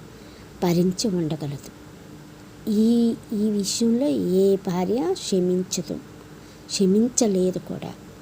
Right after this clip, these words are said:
తను అక్కడికక్కడే చనిపోవడానికి కూడా ఆలోచించదు. కాబట్టి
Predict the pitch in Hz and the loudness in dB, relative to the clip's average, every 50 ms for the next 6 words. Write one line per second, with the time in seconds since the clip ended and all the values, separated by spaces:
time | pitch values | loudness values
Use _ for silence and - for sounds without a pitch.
0 | - - - - - - - - - - - - - - - - 196 190 196 180 | -20 -20 -20 -20 -20 -20 -20 -20 -20 -20 -20 -20 -20 -6 -2 2 4 4 4 2
1 | 175 - - - 220 202 226 220 240 214 208 - - 226 254 247 - - - - | 0 -2 -2 0 0 0 2 2 0 -2 -2 -2 -2 0 0 -2 -2 -6 -14 -20
2 | - - - - - - - - - - 208 190 185 196 208 - - 247 240 220 | -20 -20 -20 -20 -20 -20 -20 -14 -4 0 2 4 4 4 2 2 0 0 2 2
3 | 226 220 214 214 - 226 196 202 180 170 165 160 160 151 - - - - - - | 2 2 0 0 0 -2 -2 -2 -2 -2 -2 -4 -4 -6 -10 -12 -14 -14 -14 -14
4 | - - - - - - - - - - - - - - - - - - - - | -14 -14 -16 -20 -20 -20 -20 -20 -20 -20 -20 -20 -20 -20 -20 -20 -20 -20 -20 -20
5 | - - - - 196 175 175 - 185 165 - - - 240 262 | -20 -20 -10 -6 -4 -4 -2 -2 -4 -6 -6 -6 -4 -2 0